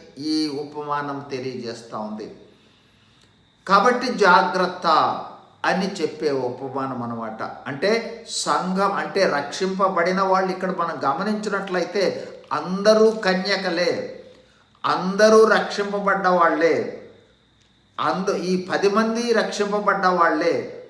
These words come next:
అందరూ కూడా కన్యకలే, అందరూ రాకడ కోసం ఎదురు చూస్తూ ఉన్న వాళ్ళే, అందరూ కునికారు, అందరి దగ్గర సిద్ధులున్నాయి.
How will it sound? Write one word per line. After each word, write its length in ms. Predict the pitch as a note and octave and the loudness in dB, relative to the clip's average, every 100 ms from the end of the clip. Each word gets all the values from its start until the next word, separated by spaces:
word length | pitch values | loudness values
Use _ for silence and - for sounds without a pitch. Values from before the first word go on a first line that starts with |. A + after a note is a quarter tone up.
| - _ - | -20 _ -6
అందరూ 480 | C3 E3 F#3+ A3 A3 | -6 -4 0 4 4
కూడా 300 | A3 A3 G#3+ | 4 4 6
కన్యకలే, 1080 | G#3 F3+ E3+ F3 - D#3 D#3+ C#3 - - - - _ _ | 4 0 -2 -6 -4 -2 0 0 -2 -10 -18 -20 _ _
అందరూ 640 | B2+ D#3 F#3+ G#3+ A3+ A3+ A3+ | -4 -2 0 2 4 4 4
రాకడ 520 | D3+ C#3+ E3 - A3+ | 2 2 2 2 0
కోసం 500 | A3+ A3 G#3+ G#3+ G#3 | 0 0 0 -2 -2
ఎదురు 260 | G3 G3+ | 0 0
చూస్తూ 380 | F#3+ F#3+ F#3+ F#3 | -2 -6 -6 -4
ఉన్న 220 | F3+ F3 | -4 -2
వాళ్ళే, 800 | E3+ E3 D3+ C#3 D3 A2+ - - - _ _ _ | 2 2 2 0 -2 -2 -8 -14 -20 _ _ _
అందరూ 880 | C3+ D#3+ F#3 G#3 A3 A#3 A#3 A#3+ A#3 | -2 0 0 0 2 2 4 2 2
కునికారు, 880 | A#3 G3+ G3+ F#3+ G3 E3 D#3+ D3+ F#2+ - - _ _ _ _ _ | 2 2 2 2 4 4 0 -4 -6 -14 -20 _ _ _ _ _
అందరి 480 | D3 E3+ G3+ A3+ A#3+ | -4 -2 0 2 2
దగ్గర 380 | A#3 A#3 A#3+ B3 | 2 2 4 4
సిద్ధులున్నాయి. 1160 | - - F#3+ F#3+ F#3+ F3+ D#3+ D3 C3+ B2 - | 2 -2 -2 0 0 0 0 -2 -4 -6 -10